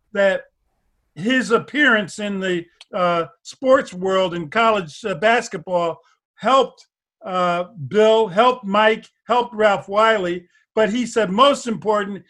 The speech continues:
he knows those three guys would have, uh, uh, uh, been great successes without him,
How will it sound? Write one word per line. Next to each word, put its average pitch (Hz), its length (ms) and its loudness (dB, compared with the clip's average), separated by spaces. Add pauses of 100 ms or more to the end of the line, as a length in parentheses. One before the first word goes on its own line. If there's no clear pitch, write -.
(140)
he 269 200 0
knows 233 360 2
those 220 280 0
three 233 240 -6
guys 208 560 2 (300)
would 208 160 2
have, 190 180 -2 (240)
uh, 185 240 -2 (320)
uh, - 20 -20
uh, 185 720 -4
been 165 340 -4
great 226 360 2
successes 214 720 -4
without 202 420 2
him, 175 340 -6